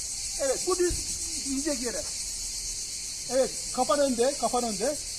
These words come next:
Dikkat. Hop. Aferin. Çok güzel. Buyurun. Çok düzgün. Bak şu, şu, şu hizasında. Elini kapat biraz parmakları. Heh, evet.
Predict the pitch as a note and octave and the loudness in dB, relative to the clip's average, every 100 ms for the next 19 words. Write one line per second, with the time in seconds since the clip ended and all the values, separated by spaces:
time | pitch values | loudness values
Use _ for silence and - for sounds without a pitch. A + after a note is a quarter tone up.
0 | - - - - - D4+ D#4+ D#4+ - - | -6 -6 -6 -6 -2 12 12 12 10 -6
1 | - - - - - - - - - - | -6 -8 -6 -6 -6 -6 0 0 0 -6
2 | - - - - - - - D4+ E4+ D#4 | -6 -6 -8 -8 -8 -8 2 10 10 10
3 | D4+ A#3+ - - - - - - D4 D4+ | 4 2 0 -6 -8 -6 -6 -2 2 2
4 | G#3+ G#3+ E3 - - - - - - - | 2 0 -2 -4 -8 -8 -8 -8 -8 -4
5 | G#3+ D4 C#4+ D4 - - - - - - | 0 2 2 0 -4 -6 -6 -8 -8 -6
6 | - C#4+ A#3 A3+ A#3 G3 E3+ - - - | -6 -4 -4 -4 -4 -4 -6 -6 -6 -6
7 | - B3 - - C#4+ - C4 G3+ F#3 G#3 | -6 -6 -6 -6 -6 -6 -6 -6 -4 -4
8 | F3+ E3+ - D#3 - - - - - - | -4 -4 -4 -6 -6 -6 -6 -8 -8 -8
9 | - - - C#4 D4+ D#4+ C#4 G4 - C4+ | -8 -6 -4 -2 -2 -2 0 0 0 -2
10 | A#3 - G3 F#3 - F#3 C#4+ - A3+ - | -2 -2 -2 -2 -4 -6 -6 -4 -2 -2
11 | A#3 F3+ | -2 -4